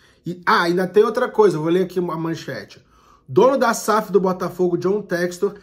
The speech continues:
acredita em manipulação de resultados no Brasileiro e vai à justiça comum. Isso é, isso é uma pica, tá? Ele vai pro ataque. Ele está sendo processado pela C B F por dizer que há corrupção. Mas ele vai dobrar a aposta.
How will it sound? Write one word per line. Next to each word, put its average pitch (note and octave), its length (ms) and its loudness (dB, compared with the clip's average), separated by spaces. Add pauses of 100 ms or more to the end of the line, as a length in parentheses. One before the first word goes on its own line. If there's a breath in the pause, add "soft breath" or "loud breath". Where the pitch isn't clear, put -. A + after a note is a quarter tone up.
(180 loud breath)
acredita F#3 560 0
em G#3 40 -4
manipulação F#3 720 -2
de F3 80 -4
resultados E3+ 500 -2
no F3 60 -2
Brasileiro E3 600 -2 (300 loud breath)
e G3 80 -2
vai F3+ 400 0
à G#3 120 -2
justiça F#3+ 500 -6
comum. D3+ 560 -6 (320)
Isso - 180 -18
é, A2+ 60 -12
isso B2+ 240 -14
é A#2+ 60 -10
uma C3+ 160 -10
pica, E3 420 -8
tá? - 360 -18 (920 soft breath)
Ele E3+ 180 8
vai F#3 260 0
pro G#3+ 140 0
ataque. C#3 500 -8
Ele D3 120 -4
está D#3+ 200 -6
sendo F#3 220 -2
processado F3+ 520 -4
pela F3 200 0
C F3+ 160 -6
B E3+ 140 -4
F E3 220 -8
por E3+ 180 0
dizer D#3 360 -2
que E3+ 120 -6
há D#3+ 80 -4
corrupção. C3 720 -6 (440 loud breath)
Mas D3+ 220 -4
ele E3+ 140 6
vai D3 240 2
dobrar F3+ 280 2
a F#3+ 40 2
aposta. C#3 580 -10